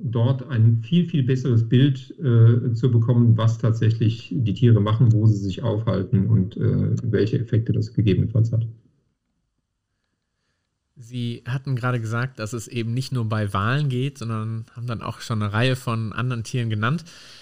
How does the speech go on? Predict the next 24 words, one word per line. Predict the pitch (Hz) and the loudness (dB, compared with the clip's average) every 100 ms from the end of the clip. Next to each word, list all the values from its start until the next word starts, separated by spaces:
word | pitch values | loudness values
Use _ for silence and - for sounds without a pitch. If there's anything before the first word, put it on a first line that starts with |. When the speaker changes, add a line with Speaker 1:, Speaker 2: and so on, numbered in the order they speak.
| _ | _
Speaker 2:
Äh, | 123 127 | -6 -2
da | 127 | 0
wird | 160 | -2
man | 160 | -2
natürlich | 139 143 131 - | -6 -4 -6 -4
hellhörig, | 143 170 190 190 185 185 | -4 -2 -2 -2 -4 -6
wenn | 139 | -6
man | 147 143 | -4 -4
an | - | -4
der | 139 | -4
naturverträglichen | 131 123 165 147 139 143 135 113 | -4 -6 -8 -8 -8 -8 -8 -8
Energiewende | 127 120 156 151 131 | -6 -6 -6 -6 -6
in | 113 | -4
Deutschland | 120 160 160 139 | -4 -4 -8 -6
arbeitet, | 143 156 156 156 165 156 - | -4 -2 -2 -4 -6 -8 -4
denn, | 131 135 135 - _ _ _ _ _ _ _ - - | -2 -2 -4 -10 _ _ _ _ _ _ _ -20 -6
äh, | 139 127 123 127 127 | -2 -2 -2 -4 -6
Sie | - 131 | -6 -2
wissen, | 139 151 147 | -2 -2 -2
dass | 127 131 - - - _ _ _ _ _ _ | -2 -2 -4 -12 -16 _ _ _ _ _ _
es | 135 | -12
eine | - 135 | -4 -2
große | 127 139 135 | -2 -2 -2
Herausforderung, | 101 147 - 160 156 147 | -2 -2 -2 -2 -2 -4